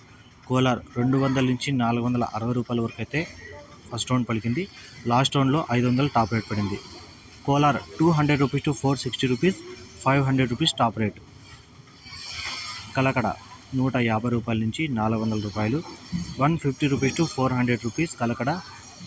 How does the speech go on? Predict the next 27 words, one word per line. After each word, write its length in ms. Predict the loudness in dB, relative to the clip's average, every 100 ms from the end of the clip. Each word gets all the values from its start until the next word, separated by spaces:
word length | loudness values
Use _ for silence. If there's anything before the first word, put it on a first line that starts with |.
| -10 -2
మదనపల్లి 500 | 2 4 4 4 2 -2 -10 -10 0 4
నాలుగు 240 | 6 6
వందల 180 | 4 4 2
నుంచి 180 | 0 2 4 4
ఏడు 120 | 2
వందల 180 | 2 2 0
వరకు 180 | 2 2
యావరేజ్ 320 | 2 0 -2 -4
రేట్లు, 240 | -2 -4 -4 -10 -16 -16 -4
తొమ్మిది 240 | 2 4 4
వందలు 220 | 4 2 -2
సూపర్ 260 | -2 -2 2
టాప్. 180 | 2 0 -8 -20 -20 -20 -8 -2 2
మదనపల్లి 460 | 2 2 2 2 0 2
ఫోర్ 220 | 2 4
హండ్రెడ్ 260 | 4 2 0
రూపీస్ 200 | 0 0
to 40 | 2
సెవెన్ 220 | 2 2 2
హండ్రెడ్ 260 | 0 -2 -2
రూపీస్ 240 | -2 -2 -2
యావరేజ్, 320 | 0 2 0 -2 -10 -20 -6 0
నైన్ 180 | 2 4 2
హండ్రెడ్ 260 | 2 0
రూపీస్ 240 | 0 0 2
టాప్ 200 | 2 2 -2
రేట్. 180 | -4